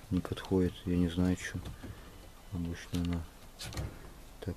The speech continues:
любит это дело. Значит, вот это вот кобель. Вот.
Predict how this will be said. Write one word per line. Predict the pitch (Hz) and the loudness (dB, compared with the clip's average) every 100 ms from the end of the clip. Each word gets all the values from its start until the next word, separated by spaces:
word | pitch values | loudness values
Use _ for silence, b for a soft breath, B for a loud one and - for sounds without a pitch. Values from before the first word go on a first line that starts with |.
| - | 2
любит | 95 107 104 - | 2 4 2 2
это | 98 - | 2 2
дело. | 92 95 95 92 - - B B B B - | 4 4 4 2 -4 -16 B B B B 4
Значит, | 104 98 101 | 6 6 8
вот | 107 123 | 8 8
это | 113 | 10
вот | 101 95 | 8 8
кобель. | - 101 113 120 - - - - - - - - - - - - - - - - - - - | 8 8 10 8 4 -12 -14 -14 -10 -10 -10 -16 -12 -12 -12 -14 -18 -16 -18 -18 -18 -16 -6
Вот. | 92 87 85 82 | -4 0 0 -2